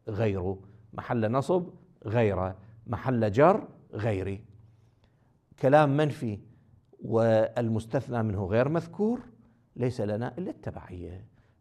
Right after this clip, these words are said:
تقول: "ما جاء غير زيد، ما مررت بغير زيد، ما أكرمت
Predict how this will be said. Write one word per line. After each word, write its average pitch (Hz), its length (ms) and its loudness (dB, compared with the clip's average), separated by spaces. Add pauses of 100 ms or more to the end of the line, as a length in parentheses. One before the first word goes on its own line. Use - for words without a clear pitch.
(100)
تقول: 104 380 -2
"ما 127 260 0
جاء 113 600 0 (380)
غير 151 440 4
زيد، 175 420 0 (880)
ما 120 300 0
مررت 104 720 -2 (400)
بغير 127 480 2
زيد، 190 500 0 (480)
ما 120 360 0
أكرمت 143 640 -2